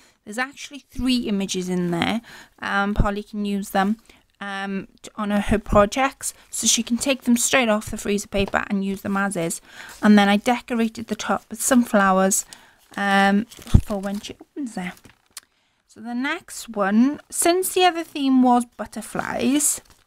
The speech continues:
I wanted to put my own butterflies in. Now, I've made these using watercolour pens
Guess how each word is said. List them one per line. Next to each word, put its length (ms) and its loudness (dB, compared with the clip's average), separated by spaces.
I 60 -10
wanted 360 -2
to 80 -4
put 240 -4
my 160 4
own 200 6
butterflies 720 -2
in. 260 -2
Now, 80 0
I've 200 4
made 340 2
these 560 -8
using 760 2
watercolour 560 2
pens 1120 0